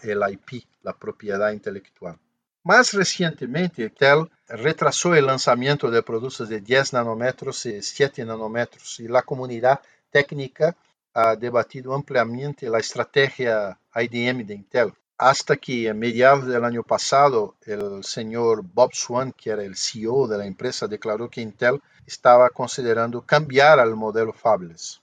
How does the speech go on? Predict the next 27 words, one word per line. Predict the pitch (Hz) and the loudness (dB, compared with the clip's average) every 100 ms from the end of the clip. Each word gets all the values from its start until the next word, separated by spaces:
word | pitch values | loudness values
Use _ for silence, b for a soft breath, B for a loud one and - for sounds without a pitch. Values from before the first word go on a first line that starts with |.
| _ | _
Este | 135 131 156 | -10 -8 -10
tema | - - 170 185 202 | -8 -4 0 4 4
solo | 190 - 185 175 | 4 2 2 2
volvió | 156 143 135 160 180 170 143 | 4 2 2 0 2 2 2
a | |
salir | - 139 127 135 | 2 0 2 4
a | 127 | 4
luz | 123 139 - | 4 0 -6
oficialmente | 135 - 127 113 123 131 | -8 -4 -4 -2 -4 -6
por | - 117 | -8 -8
Intel | 113 107 131 139 156 - | -8 -4 2 2 2 -4
en | 123 | -2
la | 127 | 0
presentación | 123 117 - 120 113 - 139 131 131 | 0 -6 -10 -8 -8 -8 -10 -8 -8
del | 113 | -8
nuevo | 113 147 185 156 - _ | -4 2 2 2 -2 _
C | - - 113 | -18 -16 -2
E | 120 | 0
O, | 175 - _ _ _ | 0 -4 _ _ _
el | 104 101 | -18 -16
señor | - 117 117 117 107 - | -12 -8 0 0 0 -4
Pat | - 120 - _ 110 | -2 -2 -2 _ 0
Gelsinger. | 117 123 - 98 87 85 - _ _ - | 2 2 0 -8 -8 -10 -12 _ _ 0
Él | 143 170 | 2 2
reconoció | 156 147 160 139 120 - 170 | 0 0 -2 -2 -4 -2 2
los | 190 143 | 2 0
problemas | - 113 113 139 156 - - - | -2 -2 0 0 -2 -8 -14 -20